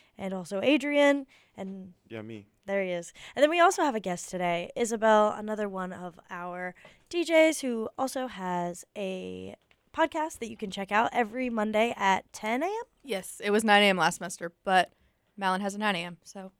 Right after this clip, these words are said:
Speaker 1: Yes.
Speaker 3: it's ten A M now.
Speaker 1: Get to, you get to sleep in, and you can still listen to a wonderful, wonderful podcast.
Speaker 3: Exactly.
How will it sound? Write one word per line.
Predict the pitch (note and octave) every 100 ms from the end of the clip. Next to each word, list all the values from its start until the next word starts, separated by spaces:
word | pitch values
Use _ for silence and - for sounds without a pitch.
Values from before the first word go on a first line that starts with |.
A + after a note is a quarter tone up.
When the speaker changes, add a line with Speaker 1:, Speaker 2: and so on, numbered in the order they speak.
| _ _ G#3
Speaker 1:
Yes. | F#3+
Speaker 3:
it's | A3+ -
ten | D#4
A | G3+
M | F#3
now. |
Speaker 1:
Get | G3
to, | A#3+ A#3 -
you | A#3
get | B3+
to | B3
sleep | - D4 D4+
in, | D4+ B3+
and | B3 A#3+
you |
can | B3+
still | A#3 - D#4
listen | B3+ G3 G3
to | G#3+
a | A3+ G3
wonderful, | G3 G3 G3
wonderful | F#3+ F3+ F3+ G3+
podcast. | A3 - - - - -
Speaker 3:
Exactly. | D4 - E4+ G#4 - F#3+ F3+